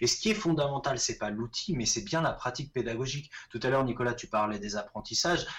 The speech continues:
Le corollaire enseignant de l'apprentissage, c'est la pratique pédagogique et c'est la réflexion autour de la mise en œuvre de dispositifs, quels que soient les outils, à des, voilà, là, c'est une mise en œuvre autour de pratiques qui vont être des pr-, pratiques bénéfiques pour les élèves.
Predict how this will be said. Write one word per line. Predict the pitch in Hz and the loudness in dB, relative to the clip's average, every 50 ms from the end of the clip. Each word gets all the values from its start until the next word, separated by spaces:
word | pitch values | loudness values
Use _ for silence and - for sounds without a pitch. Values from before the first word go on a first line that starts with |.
| - - | -4 -4
Le | 107 | -2
corollaire | 107 - 143 143 135 139 147 147 147 151 147 143 131 110 110 - - - - - - | 0 2 4 4 6 6 6 6 6 6 6 6 4 4 0 -2 -6 -12 -20 -10 -4
enseignant | 131 135 135 127 - - 139 131 127 131 131 135 135 | -2 0 0 2 2 2 2 2 2 2 2 2 2
de | 120 117 | 0 -2
l'apprentissage, | 110 104 - - - 107 104 - - - - - 139 151 170 - - - - - - | -2 -4 -6 -6 -8 -10 -10 -10 -10 -10 -6 -4 -2 0 0 -2 -2 -6 -12 -14 -10
c'est | - - - - 180 | -6 -2 2 4 4
la | 170 160 135 | 4 4 4
pratique | - - 131 127 - 123 - | 2 -4 -8 -8 -8 -10 -12
pédagogique | - 135 120 127 131 127 131 127 - 147 143 - | -10 -10 -8 -8 -8 -6 -6 -6 -8 -8 -10 -10
et | |
c'est | - - 123 | -8 -6 -6
la | 117 117 117 | -4 -4 -4
réflexion | 113 120 127 123 - - 135 131 - - 151 | -4 -4 -6 -6 -6 -6 -6 -6 -4 -4 -4
autour | 135 - - 123 123 | -4 -4 -4 -6 -6
de | 113 110 | -6 -4
la | 110 127 | -4 -4
mise | 127 139 147 143 | -2 -2 -2 -2
en | 147 147 143 | 0 0 0
œuvre | 143 135 123 120 | 0 -2 -4 -4
de | - 113 | -4 -6
dispositifs, | 110 - - - - - 127 123 117 - - - - - - - - - - - _ | -6 -4 -2 -4 -2 -2 -2 -2 -2 -4 -4 -8 -12 -12 -12 -14 -16 -20 -20 -18 _
quels | - - 196 180 170 | 0 2 2 2 4
que | - 170 | 2 2
soient | - - - 156 143 | 2 2 2 0 0
les | 135 127 123 113 113 117 | 0 0 -2 -4 -4 -4
outils, | 117 - - - 185 - - - - - - - | -6 -6 -8 -10 -10 -10 -12 -16 -20 -20 -18 -8
à | - - 139 143 143 | -2 2 4 4 4
des, | - 123 131 127 120 117 117 117 110 110 110 107 107 107 107 107 107 104 104 101 98 110 | 4 2 4 4 6 8 8 8 6 6 4 2 2 2 0 0 0 0 -2 -2 -2 0
voilà, | 123 143 175 165 | 0 2 2 2
là, | 135 - | 2 0
c'est | - - 123 110 - - | 0 -2 -4 -4 -4 0
une | 156 143 | 2 2
mise | 143 151 151 143 - | 4 4 2 2 2
en | 160 156 156 | 2 2 2
œuvre | 160 156 127 | 2 2 0
autour | 123 113 - - - | -2 -4 -4 -4 -4
de | 123 117 | -4 -4
pratiques | 107 - - - 123 127 - - - 196 202 - | -8 -8 -6 -6 -6 -6 -6 -8 -10 -10 -10 -10
qui | - - 127 | -8 -6 -4
vont | 101 113 139 | -4 -2 -4
être | 147 139 | -4 -4
des | 123 123 | -6 -6
pr-, | - - - 117 113 - - | -8 -8 -10 -10 -10 -10 -8
pratiques | - 123 - - 156 139 123 | -6 -6 -6 -6 -6 -6 -4
bénéfiques | 117 135 135 139 135 - - 156 147 - | -4 -4 -4 -4 -6 -8 -10 -12 -14 -10
pour | - 131 131 | -6 -6 -4
les | 120 117 113 113 | -4 -4 -6 -6
élèves. | 110 104 101 - | -8 -10 -10 -12